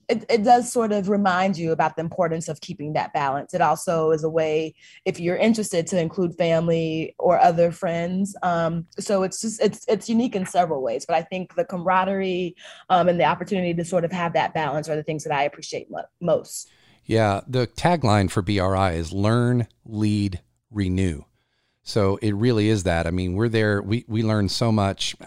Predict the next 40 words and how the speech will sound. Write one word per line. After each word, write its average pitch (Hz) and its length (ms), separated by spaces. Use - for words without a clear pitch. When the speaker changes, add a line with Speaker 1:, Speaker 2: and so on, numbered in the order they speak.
Speaker 2:
I 139 60
mean, 143 180
we 185 140
get 165 180
great 113 300
programming. 101 840
We'll 107 80
talk 117 300
a 110 40
little 104 120
bit 98 100
about 92 260
this 98 220
year's 95 160
program 95 540
just 95 180
to 98 60
give 95 120
an 92 120
example, 90 520
but 90 280
we 123 220
learn 220 220
so - 120
much 113 220
from 95 180
each 82 180
other. 117 220
I 80 60
mean, 87 220
we're 170 260
in 139 240
a 110 100
room 123 640
and, 98 320
and 101 180
at 101 200
a, 90 320
a 98 180
retreat 95 640